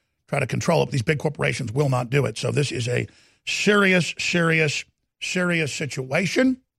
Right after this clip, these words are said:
And we are going to be covering it with Mike Adams for thirty minutes,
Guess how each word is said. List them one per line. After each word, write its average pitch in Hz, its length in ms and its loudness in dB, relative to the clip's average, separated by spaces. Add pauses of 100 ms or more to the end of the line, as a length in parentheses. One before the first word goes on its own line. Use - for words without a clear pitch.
(1120)
And 143 380 0
we 180 180 2
are 170 480 4
going 165 540 2
to 160 260 0
be 143 140 -2
covering 151 480 0
it 147 100 -2
with 135 100 -2
Mike 139 300 -2
Adams 139 400 0
for 127 340 -8
thirty 139 280 0
minutes, 135 360 -2